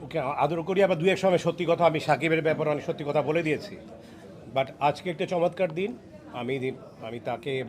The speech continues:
আমি তার ব্যাপার নিয়ে কোনো কথা আমি বলতে চাই না। আমি শুধু বলবো, সেই যে অবস্থানটা, আমি বিশ্বাস করি উপরওয়ালার অবশ্যই তার আদ-, আশীর্বাদ পুষ্ট আছেন,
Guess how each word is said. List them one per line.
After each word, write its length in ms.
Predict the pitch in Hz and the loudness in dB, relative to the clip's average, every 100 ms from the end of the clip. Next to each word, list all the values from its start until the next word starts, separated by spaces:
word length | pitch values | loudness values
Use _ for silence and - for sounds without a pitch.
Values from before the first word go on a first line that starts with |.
| 104 | -8
আমি 320 | 123 135 131 - - | -6 -6 -8 -12 -12
তার 180 | - 127 | -4 -2
ব্যাপার 240 | 131 135 139 | 0 0 -2
নিয়ে 120 | 147 | -2
কোনো 160 | 143 | -2
কথা 340 | 135 127 - 147 | -4 -4 -2 -4
আমি 160 | 147 | -2
বলতে 280 | 139 139 127 | -4 -6 -6
চাই 260 | 143 156 165 | -4 -2 0
না। 180 | 240 302 - - - - - - - - | -2 -4 -14 -16 -18 -18 -18 -18 -20 -12
আমি 140 | 107 | -8
শুধু 140 | 113 156 | -6 -4
বলবো, 220 | 165 165 | -4 -4
সেই 160 | - | -6
যে 140 | 139 156 | -2 0
অবস্থানটা, 560 | 135 156 - 175 202 202 - | 0 0 0 0 0 -2 0
আমি 180 | 220 | 2
বিশ্বাস 360 | 247 247 262 - | 2 2 0 0
করি 220 | 170 98 - - - - - - | -2 -6 -12 -18 -18 -18 -18 -6
উপরওয়ালার 560 | 175 190 208 202 202 202 | -4 6 10 10 10 8
অবশ্যই 440 | 190 202 196 233 | 6 2 2 0
তার 200 | 220 190 | 4 4
আদ-, 240 | 180 165 175 | 6 4 2
আশীর্বাদ 500 | 156 151 190 170 165 | -2 0 0 0 0
পুষ্ট 240 | 175 - 185 | -4 -4 0
আছেন, 340 | 156 160 214 | 0 0 -8